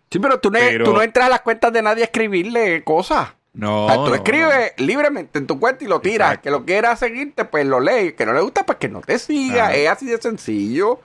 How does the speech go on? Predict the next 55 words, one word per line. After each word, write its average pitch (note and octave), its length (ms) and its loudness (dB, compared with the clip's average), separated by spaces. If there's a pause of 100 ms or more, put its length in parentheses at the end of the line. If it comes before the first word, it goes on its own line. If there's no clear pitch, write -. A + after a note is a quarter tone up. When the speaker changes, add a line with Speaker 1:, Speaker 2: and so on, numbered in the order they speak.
Speaker 2:
No, D#3+ 300 -2
bochornoso B2+ 600 0
debe C3+ 160 2
ser C#3+ 200 -6
para D3+ 240 -2
ellos G3+ 220 -4
que B2+ 100 -6
aún A#2+ 300 -4
con D3+ 200 -6
todos D3+ 160 -4
los D3 100 -4
que C#3 120 -10
puedan C#3+ 340 -6
llenar C3 240 -4
la C#3+ 140 -4
cárcel, C#3+ 340 -4
<laughs> - 0 -
como C#3+ 160 -4
dicen C#3+ 200 -6
ellos, D3+ 200 -4
como B2 220 -10
quiera, C3 320 -4
le A#2+ 100 -2
ganan. C3 400 -8
<laughs> D#3+ 160 -8
Speaker 1:
Sí, G3 120 -6
Speaker 2:
Todos - 20 -4
los A3 100 -6
Speaker 1:
sí. E3+ 120 -2
Speaker 2:
que - 60 -6
quedan - 240 -12
fuera. D#3+ 380 -6 (340)
Digo, A#3 160 -2
y - 20 2
los E3 120 -2
de C#3+ 80 0
adentro G3 280 0
que D#3 80 -4
también C#3+ 300 -8
votan. F#3+ 280 -6 (220)
Speaker 1:
Sí. C3 80 -2 (520)
Speaker 2:
Pero, E3+ 400 -2
mira, B2 440 -4
este, G#2 880 -6 (240)
y, A2+ 260 -12
y G#2+ 40 -10
yo B2 140 -6
tomé D#3 240 -6
un E3 80 -10
pensamiento D3+ 960 -6
que C#3 80 -10
había B2+ 180 -4
puesto B2+ 600 -8
mi A#2+ 140 -10
hermano A#2+ 480 -10